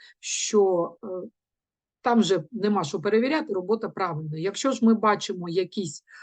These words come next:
е, бали не стовідсоткові, то я пропоную завжди передивлятися самостійно.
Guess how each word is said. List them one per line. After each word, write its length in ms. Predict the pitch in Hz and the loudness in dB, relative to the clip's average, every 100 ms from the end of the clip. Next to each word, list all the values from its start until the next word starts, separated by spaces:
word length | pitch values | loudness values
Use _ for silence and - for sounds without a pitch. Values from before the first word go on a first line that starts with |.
| - _ 170 | -20 _ -6
е, 180 | 170 170 277 254 233 170 - | -6 -4 -6 -8 -10 -16 -2
бали 440 | 196 175 165 151 - | 2 4 2 0 -2
не 160 | 185 285 | 0 0
стовідсоткові, 880 | 302 269 226 - 180 - 185 160 156 | 2 2 2 0 -12 -6 -6 -4 -6
то 160 | - 240 | 2 2
я 220 | 220 190 | 2 -2
пропоную 640 | 202 190 165 185 220 262 214 | -4 -10 -4 2 2 2 0
завжди 440 | 170 160 151 220 | -2 -8 0 0
передивлятися 1000 | 220 190 190 165 160 185 190 185 156 170 | 2 0 0 -2 -2 -2 -2 -6 -8 -8
самостійно. 800 | 147 180 185 180 - 185 156 147 | -6 -6 -6 -10 -6 -2 0 -2